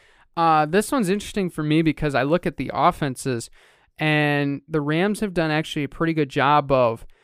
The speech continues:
uh, keeping with opposing offenses in yards. And I think this has to be a game where, for the Rams, you gotta break out. If you're gonna wanna catch Seattle, uh, and get up in the, in the area with the forty-niners going to play them later this season. You gotta win this game. So I'll have a little faith to go with the Rams here,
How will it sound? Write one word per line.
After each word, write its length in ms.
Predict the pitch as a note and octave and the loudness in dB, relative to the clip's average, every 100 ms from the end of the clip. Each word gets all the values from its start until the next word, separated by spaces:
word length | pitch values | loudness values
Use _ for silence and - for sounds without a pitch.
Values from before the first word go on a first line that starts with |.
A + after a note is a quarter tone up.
| _ - | _ 0
uh, 300 | C#3+ C#3 - | 2 4 2
keeping 520 | - F#3+ G3 D#3+ D3+ | 0 -2 2 0 4
with 220 | D#3 E3+ | 4 4
opposing 540 | D#3 - D#3+ D3+ D3 C#3 | -2 -2 0 0 -2 0
offenses 560 | C#3+ D3 D#3 D#3 C#3+ | 0 0 -4 -4 -8
in 100 | C3 | -8
yards. 640 | A#2+ A#2+ A#2 C#3+ F#3+ - - _ | -4 -2 2 2 2 -4 -12 _
And 320 | D#3+ D3+ D3 - - | -4 -2 -4 -8 -12
I 80 | D3 | -12
think 320 | - D4 D#4+ | -4 -4 -2
this 400 | E3 - - - _ | -4 -6 -12 -18 _
has 360 | - - G#3 - | -14 -6 -4 -4
to 80 | F#3+ | -2
be 140 | D#3+ | -2
a 60 | C3+ | -2
game 400 | D3 D#3+ D#3+ C#3+ | -2 0 0 0
where, 260 | C#3 C3 - _ _ _ _ _ _ _ _ | -2 -2 -4 _ _ _ _ _ _ _ _
for 120 | G#3+ | -2
the 100 | G#3 | 0
Rams, 320 | G#3+ C4+ A3+ | 2 2 2
you 60 | F3 | 2
gotta 240 | F#3+ A3 | 6 6
break 280 | D#3 D#3+ D3 | 4 0 0
out. 240 | A#2 A#1 - - | -4 -6 -14 -6
If 180 | F3 G#3 | -4 0
you're 120 | G#3 | 0
gonna 140 | B3 A#3 | 2 2
wanna 180 | G#3 | 0
catch 320 | - G#3 E3 - | 0 -2 -4 -6
Seattle, 600 | D3+ C#3+ D3 D#3+ D#3 - _ _ _ | -2 2 4 4 2 -2 _ _ _
uh, 160 | C#3+ C#3 | -8 -6
and 140 | D3 C#3 | -6 -2
get 160 | F3 | 2
up 180 | E3 - | 2 0
in 140 | D#3 | -6
the, 340 | D3 C#3 C3 - | -4 -4 -4 -6
in 260 | E3 F3 D#3+ | -4 -2 0
the 180 | D3 C3+ | -2 -4
area 360 | C#3+ D3+ D3+ C#3+ | -2 0 0 0
with 180 | C#3+ | -4
the 80 | C3 | -8
forty-niners 840 | - E3 D3 C3+ C#3+ D#3+ D#3+ D3+ - | 0 2 4 2 2 2 2 -2 -4
going 420 | D3+ C#3+ C#3 C3 | -8 -8 -10 -8
to 100 | C#3 | -10
play 300 | - C#3+ C#3 | -2 0 2
them 320 | C3 D3+ D3+ | 2 0 0
later 260 | D3 D3+ C#3+ | 2 2 2
this 160 | C#3+ | 0
season. 380 | - D3+ D3 D3 | -2 -2 -2 -4
You 80 | C#3+ | 2
gotta 240 | F#3 F3 | 4 4
win 180 | D3 C#3+ | 4 0
this 200 | B2+ - | -2 -4
game. 280 | C3+ B2 A2+ | -4 -4 -4
So 160 | - - | -6 -4
I'll 240 | D#3+ G3+ | 0 0
have 120 | G#3 | 2
a 40 | E3 | 2
little 260 | D3+ D#3 | 2 0
faith 360 | - C3+ C#3 - | -2 -2 -2 -4
to 60 | |
go 160 | C#3 C#3 | 2 4
with 160 | C#3 - | 4 0
the 80 | |
Rams 400 | B2+ C3+ C#3 C#3 | -2 0 0 -2
here, 300 | - C#3 C3+ | -2 0 -2